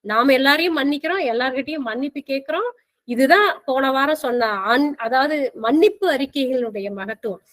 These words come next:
ஏதாவது ஒரு நெகட்டிவ் இருக்கு, இப்ப நம்ம சொன்ன எல்லா நெகட்டிவும் இருக்கு, கார்டு இருக்கு, பிளாக் மேஜிக் இருக்கு, ஒயிட் மேஜிக் இருக்கு, இதெல்லாமே இருக்கு. நம்ம கிட்ட நிறைஞ்சு இருக்கும்போது நம்ம எப்படி தூய்மையாக இருக்க முடியும்?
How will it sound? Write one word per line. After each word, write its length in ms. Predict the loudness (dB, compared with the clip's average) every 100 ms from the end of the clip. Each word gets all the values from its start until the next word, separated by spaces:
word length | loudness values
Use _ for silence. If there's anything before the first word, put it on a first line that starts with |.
| _ _ -2
ஏதாவது 560 | 2 4 6 6 6 4
ஒரு 180 | 2 0
நெகட்டிவ் 460 | 0 -2 -4 -6 -2
இருக்கு, 340 | 0 0 -4 -12 _ _ _ _ -8
இப்ப 120 | -2
நம்ம 200 | -2 0
சொன்ன 320 | 0 2 2
எல்லா 280 | 2 2 0 -2
நெகட்டிவும் 460 | -2 -4 -4 -4 -4
இருக்கு, 240 | -4 -10 -12 _ _ -6
கார்டு 400 | -2 -2 0 -2
இருக்கு, 280 | -4 -6 -8
பிளாக் 300 | -6 -6 -6
மேஜிக் 420 | -4 -4 -4 -6
இருக்கு, 240 | -8 -8 -6
ஒயிட் 300 | 0 0 0
மேஜிக் 440 | -4 -6 -4 -6 -6
இருக்கு, 220 | -8 0
இதெல்லாமே 520 | 4 6 6 6 6 2
இருக்கு. 300 | 0 -2 -8 -4
நம்ம 200 | 0 2
கிட்ட 180 | 2 4
நிறைஞ்சு 380 | 6 6 4 2
இருக்கும்போது 640 | 0 -6 -4 -2 -2 -4 -6 _ _ _
நம்ம 180 | 2 4
எப்படி 240 | 4 2
தூய்மையாக 480 | 0 -2 0 0 -2 -4
இருக்க 220 | -6 -10
முடியும்? 320 | -10 -8 -10